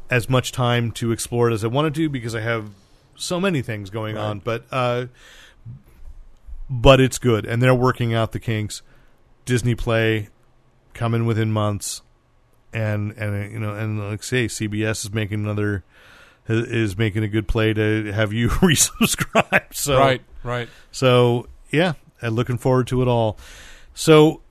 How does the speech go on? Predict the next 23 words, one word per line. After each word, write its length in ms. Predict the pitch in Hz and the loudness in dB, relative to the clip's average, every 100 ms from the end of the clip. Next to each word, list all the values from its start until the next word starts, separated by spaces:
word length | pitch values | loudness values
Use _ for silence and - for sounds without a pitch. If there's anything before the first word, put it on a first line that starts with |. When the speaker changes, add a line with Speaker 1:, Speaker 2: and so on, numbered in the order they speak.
| - | -16
Speaker 1:
thank 460 | 143 - 196 185 | -14 -2 0 2
you 120 | 160 | 4
all 100 | 160 | 4
for 160 | 143 139 | 4 2
listening. 320 | 135 120 127 | 0 0 -2
Once 200 | 127 127 | 0 -2
again, 200 | 123 127 | -2 -2
if 140 | 123 - | -2 0
you 80 | 139 | -2
have 80 | |
any 120 | 127 120 | 0 -2
questions, 440 | 135 131 - 123 | 0 0 0 -4
comments, 380 | - 123 117 110 | -2 0 -2 -4
compliments, 440 | 123 110 113 110 | -4 -4 -4 -6
commentary, 520 | - 117 110 110 110 | -4 -4 -2 -2 -2
criticism, 720 | 104 127 120 107 107 110 104 | -2 -2 -2 -2 -6 -4 -2
write 260 | 110 143 139 | 0 0 0
into 540 | 127 127 120 - 107 107 | -2 -2 -2 -2 -2 -2
editor 460 | 117 120 113 117 110 | -2 -2 -2 0 0
at 160 | 104 104 | -2 -6
fanboyplanet 840 | 127 117 110 110 107 117 110 104 | -4 -4 -2 -2 -2 -4 -4 -4
dot 260 | 113 110 | -4 -4
com. 440 | - 120 113 110 | -4 -2 -2 -2